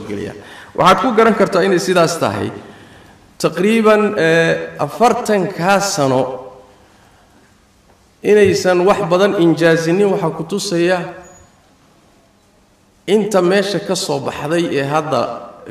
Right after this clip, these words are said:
ka soo baxday, ee, ee, miidiyaha ka soo baxday. Waa rag kontomeeye iyo wixii ka weyn waay. Inkastoo in badan garka xidheen, haddana inta garhku ku yaallo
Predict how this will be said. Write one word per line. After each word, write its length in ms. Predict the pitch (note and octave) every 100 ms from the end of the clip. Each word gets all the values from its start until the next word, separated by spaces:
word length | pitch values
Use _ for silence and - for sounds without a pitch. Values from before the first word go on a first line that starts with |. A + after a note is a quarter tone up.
| -
ka 80 | E3+
soo 200 | E3 C3
baxday, 420 | - B2 A2+ A2+ F#2 - G#2
ee, 280 | A2 A2 F#2+ -
ee, 100 | A2+ B2+
miidiyaha 460 | G3 G3 G3 D#3+
ka 100 | C#3+
soo 200 | D3+ A2 F2+
baxday. 240 | G2+ - - - _ _ _ _ _ _ _ _ - - - -
Waa 160 | D#3
rag 220 | E3 G3+ F#3+ - - - - _
kontomeeye 720 | - E3+ E3+ F3 F3 F#3+ G#3+
iyo 180 | F#3 F3 F3+
wixii 180 | F#3 D3
ka 100 | D3+
weyn 260 | D#3 A#2 G2+
waay. 140 | E2+ - - - - - _ - - - _ _ _ _ _ _ _ -
Inkastoo 380 | F3 F3 F3+ F3+
in 100 | F#3+
badan 220 | F3 E3
garka 240 | F3 E3+
xidheen, 380 | - D3 D#3+ D3 - - - - - - - -
haddana 320 | - D3+ F3+ G3+
inta 220 | A3 A#3+
garhku 320 | F#3 G3+ G3+
ku 120 | F#3+ G#3+
yaallo 360 | G3+ G#3 G#3+